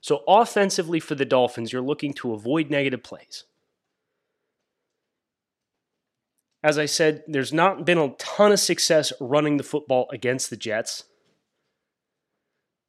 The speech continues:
The forty-niners hung one eighty-two on 'em, but the Bills put ninety-eight. The Colts put one nineteen. The Broncos put one seventeen, and the Cardinals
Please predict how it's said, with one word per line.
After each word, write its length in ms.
The 60
forty-niners 600
hung 280
one 180
eighty-two 520
on 140
'em, 100
but 160
the 60
Bills 320
put 240
ninety-eight. 800
The 80
Colts 380
put 340
one 320
nineteen. 640
The 100
Broncos 400
put 180
one 200
seventeen, 640
and 160
the 60
Cardinals 640